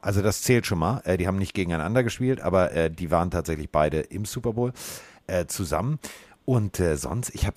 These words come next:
wirklich lange überlegt. Äh, Chris und Kyle Long, nein, ähm, spielen gleichzeitig. Dann, äh, Michael und Eric Kendricks, auch nicht. Ähm,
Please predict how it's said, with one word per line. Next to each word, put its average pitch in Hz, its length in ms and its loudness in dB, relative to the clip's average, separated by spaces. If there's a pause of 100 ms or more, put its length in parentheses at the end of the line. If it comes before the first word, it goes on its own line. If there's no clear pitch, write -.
wirklich 92 300 -4
lange 117 260 0
überlegt. 113 600 -2
Äh, 87 380 2
Chris - 240 -2
und 110 80 -6
Kyle 101 200 2
Long, 98 360 2
nein, 131 600 2
ähm, 90 580 0 (720)
spielen 87 240 -2
gleichzeitig. 104 560 0 (540)
Dann, 98 260 4
äh, 87 300 2
Michael 95 320 -2
und - 20 -10
Eric 85 400 -2
Kendricks, 117 540 -2 (100)
auch 120 260 4
nicht. 135 460 -2
Ähm, 95 640 0